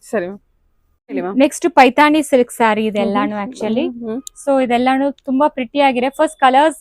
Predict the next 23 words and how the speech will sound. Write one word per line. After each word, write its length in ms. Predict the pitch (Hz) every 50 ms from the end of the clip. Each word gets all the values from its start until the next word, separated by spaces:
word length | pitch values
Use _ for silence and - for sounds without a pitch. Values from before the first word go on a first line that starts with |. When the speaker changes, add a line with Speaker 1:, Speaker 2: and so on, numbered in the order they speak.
| _ -
Speaker 2:
ತೋರಿಸ್ಬಿಡ್ತೀವಿ, 720 | - 254 262 262 - - - 247 214 - - 214 214 240
ಯಾವ 160 | 233 220 226
ಯಾವ 100 | 240 240 240
ಕಲರ್ಸ್ 360 | - 247 226 233 254 262 240
ಅವೈಲಬಲ್ 460 | 254 226 220 220 214 214 202 208 214 208
ಇದೆ 180 | 202 190 202
ಅಂತ. 200 | 202 196 - - 247 294 - - - 220
Speaker 1:
ಮ್ಹೂ. 200 | 220 214 269 302
Speaker 2:
So 200 | - _ - 320
ಆಮೇಲೆ 380 | 302 302 302 311 311 302 311 320
ಬಂದು 260 | 294 294 277 269 311
ಇದು 180 | 330 262 269 -
ಪ್ರೈಸ್ 400 | - - 269 277 320 349 311 330
ಏನು 160 | 320 349 330
ಬಜೆಟ್ 380 | 277 277 240 220 294 285 -
ರೇಂಜ್ 280 | 277 269 269 262 247 277
just 380 | 311 294 247 302 320 - - -
ತೌಸಂಡ್ 460 | 262 247 262 262 - 311 311 285 262
ನೈಂಟಿ 340 | 226 - - 269 - 330 294
ಫೈವ್ 260 | - - 277 269 240
ಗೆ 80 | 269
ಸಿಕ್ಕತ್ತೆ. 480 | 262 - 262 - - 226 214 - 262 320
Speaker 1:
ಹ್ಮ್. 460 | 403 - _ _ - 233 233 269 359